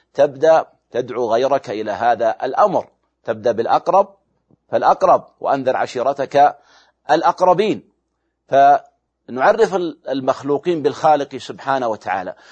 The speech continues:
وأنا أسأل: ماذا صنعنا بهذا الجانب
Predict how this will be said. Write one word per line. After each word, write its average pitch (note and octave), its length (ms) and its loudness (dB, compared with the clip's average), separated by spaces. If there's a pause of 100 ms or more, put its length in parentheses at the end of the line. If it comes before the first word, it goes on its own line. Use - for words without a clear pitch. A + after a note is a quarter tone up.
(200)
وأنا F#3+ 460 4
أسأل: F#3+ 460 -2 (420)
ماذا E3 360 2
صنعنا D3+ 460 -2
بهذا B2+ 380 -4
الجانب G2+ 420 -6